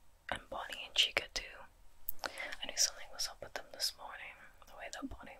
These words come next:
was eyeing those kids just didn't sit right with me. Murderous intent, I tell you.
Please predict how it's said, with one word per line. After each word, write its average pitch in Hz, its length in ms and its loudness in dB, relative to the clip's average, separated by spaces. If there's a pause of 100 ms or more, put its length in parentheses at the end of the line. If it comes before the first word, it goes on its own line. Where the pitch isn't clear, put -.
was - 180 -6
eyeing - 320 -6
those - 220 -4
kids - 320 6
just - 320 6
didn't - 240 -8
sit - 200 0
right - 220 -10
with - 220 -18
me. - 120 -12 (880)
Murderous - 640 4 (120)
intent, - 400 2
I - 120 -8
tell - 280 -6
you. - 140 -10